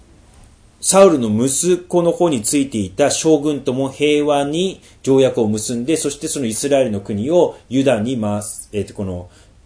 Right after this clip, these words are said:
う-、回して、そして統一イスラエルを作るっていうふうに提案した将軍いましたよね。で、その時もですね、喜んでいた。で、彼がヨアブに殺されたんですよね。覚えてますか？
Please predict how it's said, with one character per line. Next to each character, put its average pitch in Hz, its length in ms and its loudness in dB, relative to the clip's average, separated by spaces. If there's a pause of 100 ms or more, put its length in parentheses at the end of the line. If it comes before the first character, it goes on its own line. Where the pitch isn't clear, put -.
(120)
う-、 - 40 -14 (400)
回 127 260 4
し - 120 -4
て、 165 180 4
そ - 140 -2
し 135 100 -6
て 156 280 0 (260)
統 147 200 6
一 139 180 0
イ 131 40 -2
ス 131 120 -4
ラ 127 100 6
エ 117 80 4
ル 95 80 -2
を 87 100 -6
作 - 180 -4
る 107 60 2
っ 98 40 -2
て 104 120 -8
い 95 40 -4
う - 20 -6
ふ 90 40 -8
う - 20 -8
に 90 180 -8
提 147 160 0
案 123 100 2
し - 60 -6
た 110 240 -4 (1000)
将 120 200 0
軍 101 100 -2
い 98 40 -2
ま 110 100 0
し 104 60 -8
た - 80 -8
よ 87 60 -8
ね。 135 220 -4 (320)
で、 - 380 4
そ - 160 2
の 233 100 6
時 233 180 2
も 131 120 -2
で 104 80 -2
す - 140 -4
ね、 110 60 2
喜 165 320 6
ん 127 60 -4
で - 80 -6
い - 40 -8
た。 - 180 -14
で、 139 120 -2
彼 247 340 4
が 156 200 2
ヨ 202 220 10
ア 262 60 10
ブ 196 100 6
に 107 100 -4
殺 104 200 -8
さ 104 120 -10
れ 92 60 -12
た - 80 -14
ん 80 60 -18
で 73 80 -18
す - 80 -20
よ 123 80 -18
ね。 175 100 -20 (1120)
覚 98 120 -12
え - 40 -10
て 82 60 -16
ま 78 60 -18
す - 80 -20
か？ 98 120 -16